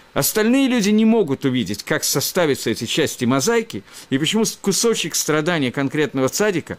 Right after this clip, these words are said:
совместится с мицвой другого, и почему нельзя было заменить одно на другое,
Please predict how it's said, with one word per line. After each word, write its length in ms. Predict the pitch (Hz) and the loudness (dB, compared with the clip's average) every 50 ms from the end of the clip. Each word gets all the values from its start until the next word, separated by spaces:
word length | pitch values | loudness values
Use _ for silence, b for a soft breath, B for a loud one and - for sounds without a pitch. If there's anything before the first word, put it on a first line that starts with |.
| B B B B B | B B B B B
совместится 720 | B - 156 151 170 175 170 - - 233 208 - 196 170 | B 0 0 2 2 2 0 0 -2 -2 -2 0 -2 -2
с 100 | - 175 | 0 0
мицвой 320 | 196 190 - - 170 160 | 0 0 0 0 0 0
другого, 440 | 139 151 165 156 165 220 226 208 185 | 2 2 2 2 2 2 2 4 2
и 40 | 165 | 0
почему 300 | - 147 143 165 175 175 | 0 -2 -4 -2 0 0
нельзя 340 | 170 165 147 123 151 190 190 | 0 0 0 2 2 0 2
было 180 | 175 165 151 | 2 0 0
заменить 380 | 139 120 135 135 139 143 131 - | 0 0 2 2 2 0 0 0
одно 240 | 127 120 127 131 127 | 0 2 2 2 2
на 80 | 123 | 2
другое, 460 | 117 120 127 127 170 208 202 196 170 | 0 0 0 2 2 2 2 2 -2